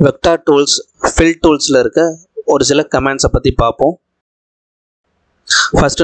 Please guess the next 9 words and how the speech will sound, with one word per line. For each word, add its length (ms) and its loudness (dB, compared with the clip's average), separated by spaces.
நான் 180 0
நியூ 180 2
மாடல் 340 -2
கிளிக் 220 0
பண்ணிக்கிறேன். 380 0
இங்க 260 2
விட்த், 340 -2
ஹைட், 400 -2
ரெசல்யூஷன், 680 0